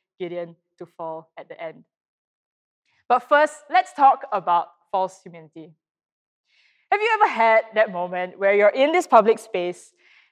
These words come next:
and you see from a distance there's someone that's waving at you? And you're kinda like,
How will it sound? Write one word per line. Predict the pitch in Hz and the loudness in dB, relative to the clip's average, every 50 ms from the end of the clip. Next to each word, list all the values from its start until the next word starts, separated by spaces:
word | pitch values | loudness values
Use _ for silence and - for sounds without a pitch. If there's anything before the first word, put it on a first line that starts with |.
| - | -4
and | 254 247 269 | -2 -2 -2
you | 285 302 | -2 -4
see | 294 - - 349 339 381 392 | -6 -6 -4 -2 0 0 2
from | 370 302 254 | 2 2 2
a | 233 | 2
distance | 185 208 202 202 - - 214 214 220 214 - | 0 0 -2 0 0 0 0 0 0 -2 -4
there's | 202 175 175 | -4 -6 -4
someone | - 214 190 190 196 196 196 | -4 -4 -4 -2 -2 -4 -4
that's | 190 180 - 180 | -6 -8 -10 -12
waving | 170 175 175 175 180 202 208 190 | -12 -10 -10 -8 -8 -8 -8 -10
at | 175 160 | -10 -12
you? | 175 170 170 196 - _ _ _ _ _ _ _ _ _ _ _ | -12 -14 -14 -16 -18 _ _ _ _ _ _ _ _ _ _ _
And | - 302 | -2 0
you're | 320 339 | 0 0
kinda | 339 339 349 403 440 359 277 | 2 2 2 4 6 6 6
like, | 233 214 190 170 170 - | 6 4 2 0 -2 -8